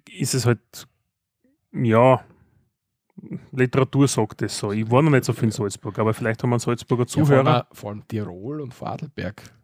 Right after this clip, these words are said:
Speaker 2: wundert mich. Aber zu Tirol können wir dann vielleicht eh irgendwann nochmal in den kommenden Sendungen noch eine Frage stellen.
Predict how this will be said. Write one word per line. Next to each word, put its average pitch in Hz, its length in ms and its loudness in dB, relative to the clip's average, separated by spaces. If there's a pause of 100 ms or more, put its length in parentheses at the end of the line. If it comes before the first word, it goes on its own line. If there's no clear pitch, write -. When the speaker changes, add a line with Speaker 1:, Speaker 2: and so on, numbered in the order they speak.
(140)
Speaker 2:
wundert 104 380 -12
mich. 95 160 -10 (520)
Aber 104 260 2
zu 113 100 -2
Tirol 113 360 2
können 135 180 0
wir 127 80 2
dann 113 160 0
vielleicht 117 280 0
eh 113 140 4
irgendwann 131 280 0
nochmal 131 160 0
in 123 80 -2
den 127 120 -4
kommenden 123 380 -4
Sendungen 135 440 0
noch 135 420 0
eine 127 100 -4
Frage 123 320 -2
stellen. 147 320 0